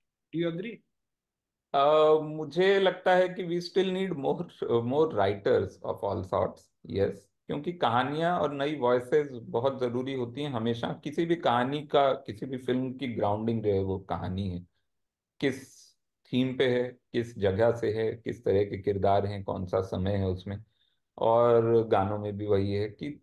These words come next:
Speaker 2: हमको, अ, खास करके इंडिया में, विदेश में सब तरह के गाने होते हैं जिसमें लिरिक्स कई बार उतने इंपॉर्टेंट नहीं होते हैं। They are more about the sound, the music of it, the voices और, you know, the vibe of it। But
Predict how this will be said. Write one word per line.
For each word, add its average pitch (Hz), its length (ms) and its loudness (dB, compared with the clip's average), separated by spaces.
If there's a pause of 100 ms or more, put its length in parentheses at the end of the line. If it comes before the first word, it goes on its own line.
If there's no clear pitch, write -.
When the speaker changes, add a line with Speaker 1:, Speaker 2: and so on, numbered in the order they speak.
Speaker 2:
हमको, 123 460 4 (480)
अ, 110 360 4 (1600)
खास 160 220 2
करके 156 220 2
इंडिया 139 400 2
में, 98 160 -6
विदेश 131 460 -2
में 156 80 -6
सब 143 240 -6
तरह 127 180 2
के 127 120 -4
गाने 117 300 -2
होते 113 240 -4
हैं 117 100 -4
जिसमें 113 260 -6
लिरिक्स 107 400 -4
कई 135 200 2
बार 123 220 4
उतने 113 260 -4
इंपॉर्टेंट 104 480 -2
नहीं 113 160 -4
होते 104 260 -4
हैं। 107 240 -6
They 104 120 4
are 104 120 -4
more 104 200 0
about 98 320 0
the 98 160 -4 (240)
sound, 107 500 -2
the 98 140 0
music 104 320 -2
of 104 220 0
it, 101 240 2
the 98 140 -4
voices 104 580 0
और, 92 220 -4 (300)
you 107 100 -10
know, 110 80 -14 (600)
the 101 160 4
vibe 110 400 4
of 101 140 -2
it। 95 40 -4 (200)
But 147 140 2